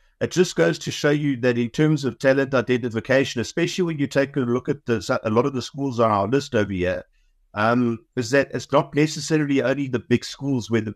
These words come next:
the, where the talent comes from. And what really surprised me was during Craven Week,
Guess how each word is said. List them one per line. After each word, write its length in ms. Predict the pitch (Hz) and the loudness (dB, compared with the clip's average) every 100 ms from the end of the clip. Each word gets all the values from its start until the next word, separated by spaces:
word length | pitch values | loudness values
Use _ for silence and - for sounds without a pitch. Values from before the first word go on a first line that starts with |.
| - | -8
the, 100 | 110 | -4
where 120 | 110 | -2
the 100 | 107 | 0
talent 380 | 101 131 139 131 | 0 2 2 0
comes 260 | - 101 90 | -2 -2 -2
from. 220 | - - _ _ _ _ _ - | -10 -12 _ _ _ _ _ -2
And 500 | 113 123 123 117 - _ _ _ _ - | 0 2 0 -2 -8 _ _ _ _ -8
what 300 | 127 143 113 | 0 0 4
really 260 | 131 160 170 | 2 4 2
surprised 560 | 165 147 135 139 135 | 0 0 2 4 2
me 100 | 135 | 0
was 200 | 127 104 | 0 -2
during 300 | 107 127 127 | 2 2 2
Craven 440 | - 127 127 120 107 | 2 2 2 -2 -4
Week, 220 | 120 | -6